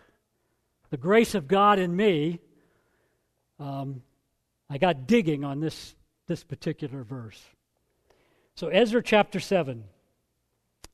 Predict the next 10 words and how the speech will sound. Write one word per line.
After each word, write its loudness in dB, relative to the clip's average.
Let 2
me 4
just 2
start 6
with -2
the -2
background 4
here -2
of -10
the -4